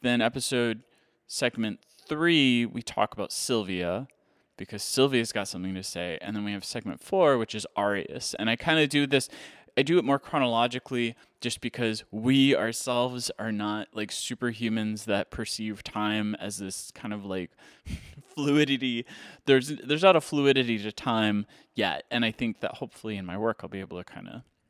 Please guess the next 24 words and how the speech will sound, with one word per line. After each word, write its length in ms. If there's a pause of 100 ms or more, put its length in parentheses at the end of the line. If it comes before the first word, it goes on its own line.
(680)
figure 300
that 180
out 180 (140)
a 60
little 320
bit 240
better. 300 (120)
But 300 (360)
so, 300
so 220
then 400
something 580
started 380
to 80
kinda 180
stand 340
out, 300
like 160
a 60
pattern. 640
So 200
I 20
was 160
like, 160